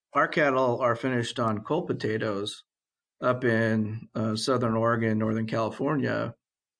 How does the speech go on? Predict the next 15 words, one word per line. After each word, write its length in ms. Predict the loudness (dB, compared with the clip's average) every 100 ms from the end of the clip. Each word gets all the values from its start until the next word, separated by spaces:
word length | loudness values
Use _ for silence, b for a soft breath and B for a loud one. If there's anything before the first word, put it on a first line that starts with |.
| -6
'cause 100 | 0
that's 220 | 0 2
where 120 | 0
they 120 | 2 2
grow 220 | 2 0
the 60 |
potatoes 460 | -2 -2 0 0 -2
for 120 | -2 -2
a 40 |
lot 180 | 0 -2
of 80 | -4
the 40 |
fast 420 | -4 -2 -2 -4
food 420 | -2 0 0 -2 -4
entities. 720 | -4 -4 -4 -2 -2 -2 -4